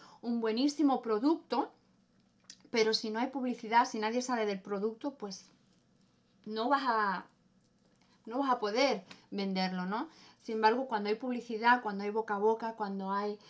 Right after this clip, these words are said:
estrategias que pueden hacer que llegue, que llegue, que tu producto, que tu servicio llegue a la persona correcta, a la persona que va a ser tu cliente potencial, tu cliente comprador,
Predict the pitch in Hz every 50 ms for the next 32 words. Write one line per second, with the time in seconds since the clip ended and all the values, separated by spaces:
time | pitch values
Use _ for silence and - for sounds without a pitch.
0 | - - - 220 214 208 - - 214 196 190 - 233 285 330 - - 254 214 208
1 | - - 214 - 208 214 214 214 208 202 202 196 - - 220 214 214 - 214 196
2 | 196 208 220 220 214 202 190 185 - - - - - - - - _ - 208 202
3 | 214 214 214 208 - - _ - 214 196 - 208 190 190 202 196 190 208 254 269
4 | 262 - 233 202 196 190 - 208 190 - 214 190 202 226 262 269 269 - - 208
5 | 190 190 208 220 220 233 220 208 196 202 190 - - 240 226 220 226 214 208 220
6 | 254 269 262 - 202 185 185 185 190 - - 240 240 226 208 202 - 190 185 196
7 | - - 226 220 - 233 220 - 220 202 202 214 226 240 247 247 208 190 - 196
8 | 190 190 190 190 185 - - 233 226 214 196 - 214 202 - 202 202 208 208 -
9 | 233 - 233 214 208 214 208 196 202 202 214 220